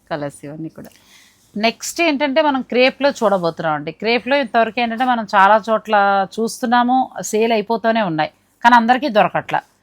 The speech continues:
Speaker 2: ఇక్కడ కూడా కొన్ని శారీస్ ఉన్నాయి, నేను ఆ శారీస్ చూపిస్తాను. <coughs> డిజిటల్ ప్రింట్ ఏమో ఇది
Speaker 1: ఆ,
Speaker 2: కూడా.
Speaker 1: డిజిటల్ ప్రింట్ చినాన్ క్రేప్ మేడం ఇది.
Speaker 2: మ్మ్.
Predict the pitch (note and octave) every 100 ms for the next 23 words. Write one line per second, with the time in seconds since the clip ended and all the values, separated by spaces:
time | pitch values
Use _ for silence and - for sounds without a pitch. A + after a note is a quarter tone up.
0 | _ - A#3 - C#4 D4 D#4 C4+ A3 G3+
1 | F#3 G3+ G#3+ G#3 C#4+ - A3 G#3+ F#3 F#3
2 | D#3 F#3 - D#3+ - - C3 - _ _
3 | _ _ _ _ _ _ _ _ _ -
4 | - - - - - - - _ _ _
5 | - - - _ - F#3+ F#3+ F#3+ G3+ F#3
6 | D#3+ C#3 C#3+ C3+ - F#3 F#3 F3+ F#3 -
7 | G3 G3 G#3+ - G3 G3 F#3 D#3+ C#3+ D3+
8 | C#3 C#3+ C#3 G3+ G3